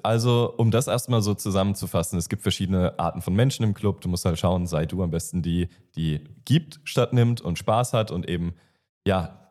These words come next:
sucht nicht die Bestätigung, sei kein Stressmacher et cetera. Man spring über deine Komfortzone, wenn du was lernen willst, wenn du wachsen willst.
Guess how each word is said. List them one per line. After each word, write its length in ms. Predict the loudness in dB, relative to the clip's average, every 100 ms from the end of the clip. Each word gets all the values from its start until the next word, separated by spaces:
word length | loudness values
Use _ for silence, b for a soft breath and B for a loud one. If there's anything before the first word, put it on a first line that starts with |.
| _ _ _ _ _ _ _ _ -10
sucht 280 | 0 2 4
nicht 220 | 4 4
die 60 | 4
Bestätigung, 600 | 0 2 2 4 2 4
sei 160 | 2 2
kein 200 | 2 0
Stressmacher 680 | 0 -2 0 0 0 0
et 80 | -2
cetera. 500 | 0 2 2 2 0 B B -2
Man 180 | 0 0 -4 -18 -12
spring 480 | -10 -2 2 4
über 200 | 4 2
deine 280 | 2 2 2
Komfortzone, 920 | 0 -2 0 -2 0 0 2 2 0 0
wenn 180 | 2 4
du 100 | 4
was 180 | 2 2
lernen 260 | 2 2
willst, 220 | 2 0
wenn 100 | 0
du 100 | 2
wachsen 320 | 0 -2 -2 0
willst. 360 | 0 -2 -10